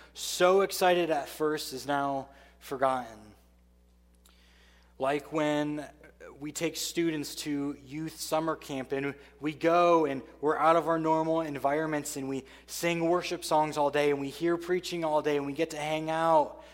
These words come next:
And at the end of the week, students talk about, "Man, I'm so high on Jesus. I'm going to change all these aspects of my life. Oh, I desire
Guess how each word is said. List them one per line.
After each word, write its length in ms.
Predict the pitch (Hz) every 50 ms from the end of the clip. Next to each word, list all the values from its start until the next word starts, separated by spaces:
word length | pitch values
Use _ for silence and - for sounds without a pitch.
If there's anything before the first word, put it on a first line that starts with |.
| - -
And 80 | - 147
at 100 | 151 151
the 100 | 160 151
end 160 | 151 156 160
of 60 | 160
the 20 | 151
week, 420 | 156 175 175 175 165 - - - - - -
students 380 | - - - - 175 165 - -
talk 260 | - 165 160 170 -
about, 180 | 170 160 - -
"Man, 460 | 123 175 190 196 190 180 165 131 113 - _ _ _ _ _ _ _ _ _ _ _ - -
I'm 140 | - 160 147
so 460 | - - - - 214 208 208 208 202
high 420 | 185 - 180 180 180 180 175 180 180
on 220 | 170 170 165 165
Jesus. 840 | 139 160 170 180 175 160 170 151 127 113 - - - - - - - - _ - - - -
I'm 180 | - 151 170 175
going 180 | 180 185 180 165
to 100 | 175 170
change 320 | - - 185 180 175 - -
all 280 | 151 170 180 185 185 185
these 200 | 175 185 180 156
aspects 500 | 151 160 170 165 - - 175 170 - -
of 100 | 175 156
my 120 | 165 165
life. 260 | 165 170 160 147 - -
Oh, 60 | 160
I 240 | 175 180 185 180 180
desire 640 | 165 170 151 139 175 175 180 175 180 175 175 -